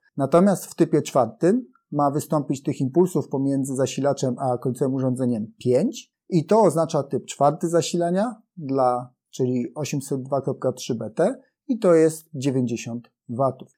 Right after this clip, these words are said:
Mówimy tutaj o mocy wygenerowanej przez urządzenie zasilające, czyli najczęściej przez przełącznik poe albo injektor. I w ten sposób urządzenia po obu stronach mogą się, e, zsynchronizować, jaki typ zasilania będzie wykorzystywany.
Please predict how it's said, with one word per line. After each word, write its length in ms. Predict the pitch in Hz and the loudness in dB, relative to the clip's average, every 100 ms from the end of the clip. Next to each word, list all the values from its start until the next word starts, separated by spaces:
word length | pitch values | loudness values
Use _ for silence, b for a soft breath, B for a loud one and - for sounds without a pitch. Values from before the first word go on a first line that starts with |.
| _ - | _ -4
Mówimy 280 | 180 233 | 2 2
tutaj 260 | 220 202 175 | 2 4 4
o 60 | 160 | 6
mocy 320 | 170 165 160 | 4 2 0
wygenerowanej 800 | 151 147 143 139 139 139 139 - _ _ _ | 0 2 2 0 0 0 -4 -10 _ _ _
przez 340 | - 175 190 | 0 2 2
urządzenie 460 | 165 147 139 143 139 | -2 0 0 0 -2
zasilające, 580 | 131 - 139 104 - - | -4 -2 -2 -2 -6 -12
czyli 400 | 240 262 214 - | -6 -6 -6 -8
najczęściej 520 | 170 139 135 131 - 131 | -4 -4 -2 -4 -4 -6
przez 280 | - 120 | -6 -8
przełącznik 460 | - - 151 135 107 | -4 0 0 -2 -4
poe 260 | 147 180 - | 0 0 0
albo 480 | 135 123 127 131 131 - | -4 -2 -2 -2 -6 -8
injektor. 480 | 143 147 135 - - _ _ b b b - | -4 0 -2 -2 -20 _ _ b b b -6
I 60 | - | 0
w 40 | |
ten 160 | 220 269 | 4 4
sposób 400 | 269 196 233 220 | 4 0 2 0
urządzenia 500 | 170 170 165 180 160 | 2 2 4 2 4
po 140 | 165 | 4
obu 180 | 165 160 | 4 2
stronach 500 | 156 156 151 156 156 | 0 0 2 0 0
mogą 420 | 156 185 180 151 | 4 4 4 0
się, 380 | 147 147 135 127 - _ - | 0 0 0 -2 -8 _ -10
e, 140 | 131 | -6
zsynchronizować, 840 | 131 - 139 139 131 156 208 - 156 | -4 -2 -2 0 2 2 2 2 2
jaki 360 | 220 220 156 | 0 0 -2
typ 240 | - 190 147 | 4 4 4
zasilania 760 | 147 127 131 135 135 131 131 b b b - | -2 0 0 0 2 0 -2 b b b -10
będzie 520 | 131 135 127 120 120 - _ b - | 0 0 2 0 -2 -6 _ b -4
wykorzystywany. 800 | 127 135 123 120 - 127 131 | -4 0 -2 -2 -4 -4 -4